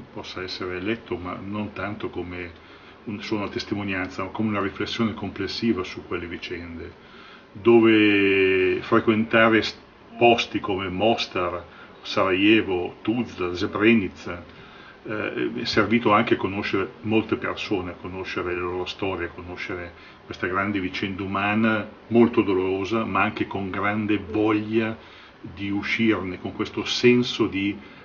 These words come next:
di comunanza. Lì c'è davvero il melting pot, la mescolanza, la capacità di convivere tra realtà molto diverse. Le tre grandi regioni monoteiste, le quattro chiese,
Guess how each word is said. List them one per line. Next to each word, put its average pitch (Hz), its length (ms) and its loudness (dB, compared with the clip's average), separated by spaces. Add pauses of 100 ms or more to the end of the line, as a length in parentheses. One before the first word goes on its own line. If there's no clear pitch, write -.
(120)
di 101 120 -8
comunanza. 98 840 -4
Lì 113 300 0
c'è - 160 4
davvero 113 320 6
il 104 80 4
melting 101 400 -4
pot, 87 380 -6
la 95 120 -4
mescolanza, 95 720 -2
la 85 80 -4
capacità - 540 -6
di 90 240 -6 (580)
convivere 135 800 4
tra 104 200 4
realtà 101 360 2
molto 98 260 -4
diverse. 87 880 -6 (140)
Le - 120 -4
tre 110 180 0
grandi 104 280 4
regioni 101 280 0
monoteiste, 107 800 -2 (600)
le 104 200 0
quattro 107 280 0
chiese, 120 800 4